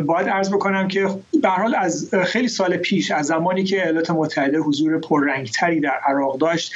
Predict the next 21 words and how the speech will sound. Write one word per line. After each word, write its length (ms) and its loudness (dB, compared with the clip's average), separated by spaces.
این 160 4
بحث 320 -2
همیشه 280 0
وجود 320 0
داشت 220 -2
که 60 0
آیا 480 0
پاسخ 640 0
به 120 2
حملاتی 760 0
که 140 -2
علیه 340 0
نیروهای 300 2
آمریکایی 460 0
می‌شه، 260 0
به 100 0
ویژه 260 2
حملاتی 500 0
که 140 0
از 140 -2
طرف 260 -2